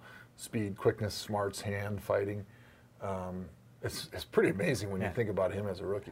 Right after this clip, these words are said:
Speaker 2: And then the, the film we have here, though, this is as fresh as Miles is gonna be. Game one, two thousand eighteen,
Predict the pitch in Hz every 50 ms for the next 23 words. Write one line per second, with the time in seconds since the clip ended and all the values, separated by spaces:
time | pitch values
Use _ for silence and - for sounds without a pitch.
0 | - - 131 135 135 131 127 113 113 - - 131 - 165 165 170 170 156 143 143
1 | 131 131 143 151 143 151 151 156 139 139 127 131 123 - 110 - - - 139 131
2 | 123 - 127 107 117 117 110 113 107 98 92 90 107 98 92 85 87 76 - -
3 | - - 113 117 123 135 143 143 135 131 127 123 123 123 123 127 - - - -
4 | - 131 - 131 120 120 113 120 113 113 - - - 120 117 113 - - 123 117
5 | 113 113 110